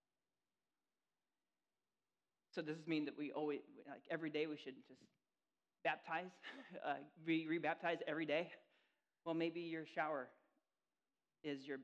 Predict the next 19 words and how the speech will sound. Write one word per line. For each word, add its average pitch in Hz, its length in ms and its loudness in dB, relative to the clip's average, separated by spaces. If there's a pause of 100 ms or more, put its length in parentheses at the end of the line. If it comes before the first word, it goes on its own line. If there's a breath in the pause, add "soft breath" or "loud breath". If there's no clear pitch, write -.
(120)
rebaptizing 131 640 -6 (140)
every 139 240 -4
day. 120 180 -4 (640)
Maybe 151 200 2
that 139 320 0
could 139 120 -20
be 127 240 -10 (1500)
stand 135 180 -6
in 127 180 -8
for 127 80 -12
that. 120 280 -8
So 143 80 -20
this 135 180 -14
baptism 135 380 -4
of 123 180 -14
water, 147 320 2 (540 loud breath)
I 165 40 0
think, 202 300 4
um, 139 300 6